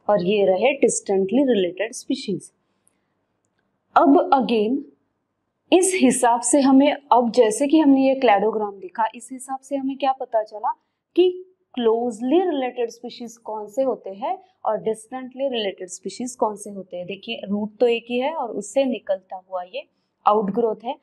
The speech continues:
अब इसे outgrowth क्यों कहा गया है? Again देखिए अब outgrowth और टर्मिनल node में क्या फर्क है। Outgrowth में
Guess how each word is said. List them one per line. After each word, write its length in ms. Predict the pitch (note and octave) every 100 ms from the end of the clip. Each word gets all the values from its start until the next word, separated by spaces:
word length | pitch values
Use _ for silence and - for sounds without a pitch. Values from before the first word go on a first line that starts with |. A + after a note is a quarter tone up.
| _ -
अब 160 | D4 D4+
इसे 180 | D4+ F4
outgrowth 500 | A#3+ G3 A3 C4+ D4 -
क्यों 140 | E4
कहा 260 | D#4+ B3 A3
गया 200 | G3 F3+
है? 60 | - _ _ _ _ -
Again 420 | C4 G3+ G3 D4+ - _ _ _ _ _ _ _
देखिए 380 | B3+ A3+ A3+ B3
अब 160 | A#3 G#3+
outgrowth 540 | G#3 G#3+ G#3+ B3+ C#4+
और 100 | D4
टर्मिनल 460 | C#4+ A3 G#3+ A3 A#3+
node 240 | A3+ A3
में 140 | A3 A#3
क्या 180 | A3+ G#3
फर्क 320 | G#3+ F#3+ F3+
है। 100 | F#3 - _ _ -
Outgrowth 640 | G#3+ C#4 C#4 B3+ G#3 F#3
में 240 | G#3 C4+